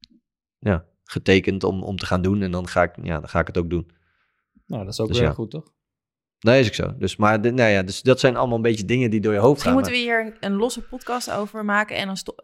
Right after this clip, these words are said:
Speaker 3: nodigen we allemaal gestopte
Speaker 1: Nou,
Speaker 3: spelers
Speaker 1: dat is
Speaker 3: uit.
Speaker 1: wel, nou ja,
Speaker 3: Ja.
Speaker 1: wel, ja,
Speaker 3: En
Speaker 1: wel
Speaker 3: dan
Speaker 1: benieuwd naar. Ik heb
Speaker 3: Want
Speaker 1: wel eens, eh, ja, gestopte spelers gevraagd om langs te komen, ja.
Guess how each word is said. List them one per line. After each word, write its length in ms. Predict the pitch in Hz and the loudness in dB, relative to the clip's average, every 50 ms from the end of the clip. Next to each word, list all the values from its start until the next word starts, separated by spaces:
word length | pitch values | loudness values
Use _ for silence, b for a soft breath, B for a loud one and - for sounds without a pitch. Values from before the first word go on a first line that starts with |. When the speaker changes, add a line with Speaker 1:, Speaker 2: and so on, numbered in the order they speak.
| - - | -10 -8
Speaker 3:
nodigen 340 | 185 190 202 208 208 208 - | -2 0 0 0 0 -2 -4
we 60 | - | -6
allemaal 380 | - 196 196 190 185 180 175 | -4 -4 -2 -2 0 0 -2
gestopte 480 | 170 - - - - 226 220 _ - - | -2 -6 -10 -10 -10 -12 -12 _ 0 2
Speaker 1:
Nou, 120 | 139 147 | 4 6
Speaker 3:
spelers 200 | 160 175 185 - | 6 4 4 4
Speaker 1:
dat 60 | 196 180 | 4 4
is 40 | 226 254 | 6 6
Speaker 3:
uit. 60 | 294 | 6
Speaker 1:
wel, 160 | - - 165 | 6 4 4
nou 200 | 160 156 147 123 | 4 2 2 2
ja, 260 | 120 120 117 - - | 2 0 0 2 4
Speaker 3:
Ja. 60 | - | 4
Speaker 1:
wel, 160 | - 147 120 113 | 4 4 2 0
ja, 220 | 120 107 87 85 - | -2 -4 -4 -6 -6
Speaker 3:
En 120 | - 139 | 0 4
Speaker 1:
wel 120 | 127 143 135 | 4 6 6
Speaker 3:
dan 100 | 123 120 | 6 6
Speaker 1:
benieuwd 200 | 131 147 156 151 | 8 6 6 4
naar. 100 | - 104 | 2 -4
Ik 80 | 101 - _ | -8 -8 _
heb 100 | _ - - | _ 0 2
Speaker 3:
Want 120 | 214 226 196 | 2 4 6
Speaker 1:
wel 100 | 147 120 | 6 6
eens, 180 | 110 - - | 6 4 2
eh, 60 | 120 110 | 2 4
ja, 400 | 107 107 110 110 110 113 113 - - | 4 4 4 2 2 0 -2 -6 -8
gestopte 380 | - - - - 123 117 - | -12 -12 -8 -6 -6 -6 -8
spelers 260 | - - 123 120 117 - | -2 2 4 4 4 2
gevraagd 320 | - - 117 117 117 - | 2 4 4 4 4 2
om 60 | 123 | 2
langs 180 | 127 139 143 147 | 4 4 4 2
te 60 | - | 0
komen, 280 | - 120 110 104 98 101 | 0 2 2 2 2 0
ja. 320 | 95 95 95 92 101 101 | -2 -4 -6 -6 -8 -10